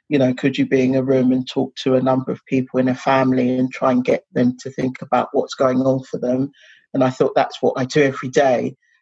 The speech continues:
Um, so I did some training at Prudence Skinner.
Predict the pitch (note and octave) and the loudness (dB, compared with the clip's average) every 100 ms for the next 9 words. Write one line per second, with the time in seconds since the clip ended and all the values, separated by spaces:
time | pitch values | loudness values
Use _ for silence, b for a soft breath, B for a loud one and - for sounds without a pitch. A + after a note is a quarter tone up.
0 | - - C#3+ C3+ C3 - C#3+ C#3 C3+ C3+ | -2 2 4 2 0 0 2 4 2 0
1 | C3 _ D3 C#3+ C#3 - C3 B2+ - C3+ | -6 _ 0 0 -2 -6 -6 -6 -2 0
2 | C3 C3 C3 C3 - - C3 - - C3+ | 2 2 2 0 -10 -2 -2 -2 -4 -2
3 | C3 - - E3 D3+ C#3 | -4 -8 -2 0 2 0